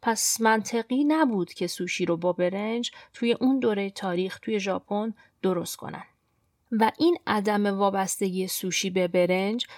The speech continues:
تا دوران مدرن ادامه داشت. یعنی تا نزدیک صد، صد پنجاه سال پیش. با اینکه تو خیلی از منابع نوشته شده که سوشی به عنوان یک کالای لوکس به دربار هدیه داده می‌شده،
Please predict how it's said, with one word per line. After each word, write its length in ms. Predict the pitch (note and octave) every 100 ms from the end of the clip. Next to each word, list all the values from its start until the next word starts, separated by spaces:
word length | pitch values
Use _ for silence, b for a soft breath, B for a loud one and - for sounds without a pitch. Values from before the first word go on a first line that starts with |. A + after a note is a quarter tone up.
| B -
تا 220 | A3 G3+
دوران 680 | F#3 G3 F#3+ G3+ A#3+ D4+ C#4
مدرن 760 | B3+ G3+ G3+ G#3 G3+ G#3+ B3 - _ _ -
ادامه 400 | F3+ - - -
داشت. 420 | - - - - _
یعنی 300 | F3+ F3 F#3 -
تا 320 | G#3+ G3 - _ -
نزدیک 440 | F#3 F3+ F3+ F#3+
صد، 260 | F#3 F#3+ F#3
صد 180 | - F#3+ -
پنجاه 420 | F#3+ G3 G3 G#3+
سال 260 | - - -
پیش. 360 | - - - - _ _ -
با 80 | C#4+
اینکه 200 | D#4+ F4+
تو 120 | D#4
خیلی 320 | - B3+ A#3
از 180 | G#3+ G#3
منابع 580 | G#3 G3+ G3 F#3 G#3 G3
نوشته 500 | G3+ G3+ G3 - G#3
شده 320 | - G#3 G3
که 140 | G3 G#3
سوشی 480 | - G3+ - G#3 G3
به 120 | G3
عنوان 360 | G3 G3 G#3
یک 300 | G#3+ A3 - -
کالای 460 | A3 G#3 G#3 G#3+
لوکس 440 | G#3 A#3 A#3+ - -
به 100 | G3
دربار 460 | G3+ G3 F#3+ G3+ G3
هدیه 340 | G3+ F#3 F#3+
داده 300 | F#3 F3+ F3+
می‌شده، 520 | F3+ - F3 E3+ -